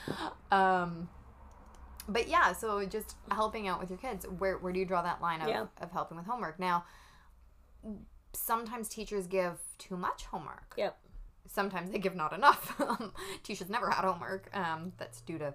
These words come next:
Speaker 1: most of the classes that she's in, which was another thing we talked about while walking the dogs yesterday was, "Well, in a regular class, you're probably gonna have homework."
Speaker 2: Mm-hmm.
Speaker 1: I know.
Speaker 2: Mm-hmm.
Speaker 1: All right.
Speaker 2: She really, she really wants to
Speaker 1: She
Speaker 2: do
Speaker 1: really,
Speaker 2: it.
Speaker 1: she really
Speaker 2: Yeah.
Speaker 1: does.
Speaker 2: Yeah.
Speaker 1: Um, and I think a big thing when you're saying that s-,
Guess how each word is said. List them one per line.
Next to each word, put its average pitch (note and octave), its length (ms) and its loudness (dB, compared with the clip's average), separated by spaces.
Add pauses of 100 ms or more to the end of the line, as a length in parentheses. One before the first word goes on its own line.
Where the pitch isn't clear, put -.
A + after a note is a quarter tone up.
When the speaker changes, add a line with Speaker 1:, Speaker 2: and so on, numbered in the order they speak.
Speaker 1:
most D#3+ 200 -6
of - 80 -8
the - 60 -14
classes E3+ 340 -2
that - 160 -6
she's F#3 160 -12
in, G3+ 140 0 (680)
which G3+ 140 -4
was E3+ 120 -2
another E3 260 -2
thing D#3 200 -8
we D3+ 80 -8
talked F#3 220 -2
about D#3 180 -4
while D3 100 -8
walking C#3+ 240 -4
the C#3 80 -12
dogs F#3 240 -4
yesterday C#3 380 -10
was, C#3+ 320 -8
"Well, E3+ 240 -6 (180)
in F#3 80 -6
a F3 60 -6
regular A3 320 -4
class, D#4+ 280 -2
you're G#3 80 -10
probably F#3 200 -6
gonna F#3+ 120 -6
have F#3+ 100 -6
homework." B3 400 -4 (120)
Speaker 2:
Mm-hmm. G#3 120 -2
Speaker 1:
I F4+ 180 4
know. G4 520 0
Speaker 2:
Mm-hmm. F3+ 320 -4
Speaker 1:
All F#3+ 140 -4
right. A#3 500 0
Speaker 2:
She G#3+ 200 0
really, F#3 340 4
she - 160 -8
really D#3+ 160 -2
wants E3 220 -4
to - 80 -8
Speaker 1:
She E3 100 -6
Speaker 2:
do - 60 -2
Speaker 1:
really, - 140 -2
Speaker 2:
it. - 140 -12
Speaker 1:
she - 60 -16
really - 180 -14
Speaker 2:
Yeah. - 100 -8
Speaker 1:
does. - 500 -14
Speaker 2:
Yeah. G3 60 -10 (680)
Speaker 1:
Um, E3 200 -6 (680)
and G#3+ 100 -2
I A3 60 -6
think B3 200 -10
a C4 60 2
big G3+ 240 -4
thing A3 180 -10
when F#3+ 120 -4
you're F3 120 -6
saying F3 300 -6
that E3 240 0 (240)
s-, - 180 -14